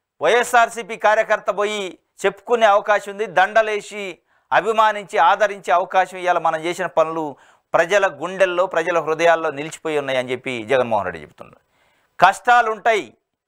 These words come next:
ఈ ఐదేళ్ళు మనం ఎంత కాదనుకున్నా, ఎంత వద్దనుకున్నా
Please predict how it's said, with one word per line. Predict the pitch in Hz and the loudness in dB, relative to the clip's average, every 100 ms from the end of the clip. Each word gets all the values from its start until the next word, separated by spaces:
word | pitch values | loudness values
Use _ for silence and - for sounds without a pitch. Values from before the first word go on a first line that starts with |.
| _ _ 170 | _ _ -2
ఈ | 226 | 2
ఐదేళ్ళు | 220 240 240 233 220 240 | 2 2 0 0 -2 -2
మనం | 220 220 208 | 0 2 2
ఎంత | 196 202 233 | 0 0 0
కాదనుకున్నా, | - 196 208 214 214 190 202 214 | 2 2 2 0 -4 -6 -2 0
ఎంత | 208 196 202 | 0 0 0
వద్దనుకున్నా | 190 185 170 202 190 190 196 220 | 0 0 0 0 -2 -2 -2 -2